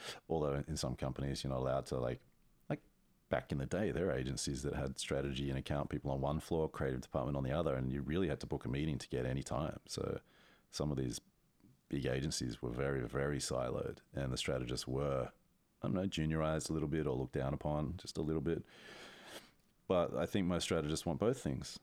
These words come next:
They wanna have time to think, to feel a sense of authorship because they love being in their heads, but also they want people to bounce ideas off. So they w-, want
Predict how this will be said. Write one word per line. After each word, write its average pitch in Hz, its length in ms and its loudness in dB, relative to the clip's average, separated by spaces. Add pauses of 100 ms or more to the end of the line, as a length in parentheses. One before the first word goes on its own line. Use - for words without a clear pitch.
They 78 120 2
wanna 78 260 2
have 101 220 2
time 87 220 0
to 73 80 0
think, 71 340 -2
to - 80 -4
feel 92 240 2
a 82 40 2
sense 80 280 0
of 73 100 0
authorship 76 640 0 (400)
because 80 360 -2
they 78 100 2
love 73 220 2
being 76 180 2
in 73 120 2
their 78 120 2
heads, 82 320 0
but 85 160 0
also 90 320 2
they 71 60 2
want 67 220 -2
people 71 200 -4
to 62 80 -6
bounce 64 320 -2
ideas 62 420 -4
off. - 200 -4 (280)
So - 140 -8
they 69 120 2
w-, 71 340 0
want 80 260 0